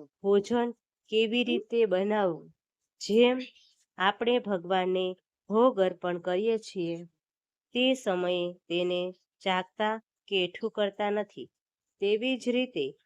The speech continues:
આપણે આપણા પૂર્વજોનું ભોજન અર્પણ કરતા પહેલા ચાખવું જોઈએ નહીં. ભોજન બનાવતા પહેલા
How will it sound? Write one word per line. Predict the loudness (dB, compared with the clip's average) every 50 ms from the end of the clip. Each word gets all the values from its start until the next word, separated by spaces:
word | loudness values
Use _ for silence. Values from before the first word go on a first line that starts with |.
| _ _ -2
આપણે | -2 -2 0 0 -2 0 0 0 0
આપણા | 0 -2 -4 -4 -2 -2 0 0 -2
પૂર્વજોનું | -2 -4 -4 -2 -2 0 0 -2 -2 -2 -4 -6 -4 -4 -4 -4 -6 -8 -12 -18 -20 -20 -20 -20 _
ભોજન | -8 -4 -2 -2 0 0 0 0 0 2
અર્પણ | 2 0 0 -2 -2 -2 -2 0 0 -2
કરતા | -2 -2 -4 -4 -4 _ -2 -2 -2
પહેલા | -2 -2 -2 -2 -2 -2 -4 -4 -6 -10 -14 -20 -20 _ _ _
ચાખવું | -2 0 0 0 -2 -2 _ -4 -4 -4 -4
જોઈએ | -4 -4 -4 -2 -2 -2 -2 -2 -2 -2 -4 -8 -8 -4
નહીં. | -2 -2 -2 -2 -4 -6 -6 -12 _ _ _ _ _ _ _ _ _ _ _ _ _ _
ભોજન | 2 4 4 4 4 2 0 -2 0 0
બનાવતા | 0 0 0 0 0 0 -2 -2 -2 -2 -2
પહેલા | 0 0 0 0 0 0 0 -2 -4